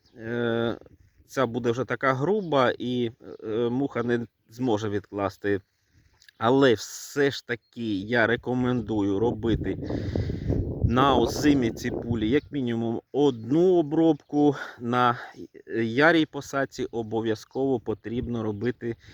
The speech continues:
як мінімум, е, дві-три.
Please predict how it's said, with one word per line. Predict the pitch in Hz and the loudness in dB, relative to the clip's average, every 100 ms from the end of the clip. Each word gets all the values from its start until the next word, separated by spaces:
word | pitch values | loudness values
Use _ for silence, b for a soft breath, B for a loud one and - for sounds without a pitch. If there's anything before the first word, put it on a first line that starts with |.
| B - | B 0
як | 113 - 113 | 0 0 -4
мінімум, | 123 135 127 120 123 117 - b b b b b | -2 0 0 0 0 -2 -6 b b b b b
е, | 107 107 107 110 104 - b b b _ _ _ _ - - - | -6 -2 0 0 -2 -8 b b b _ _ _ _ -20 -16 -10
дві-три. | - - 98 107 131 160 - 127 127 98 | -6 -6 -6 -4 0 0 2 4 4 2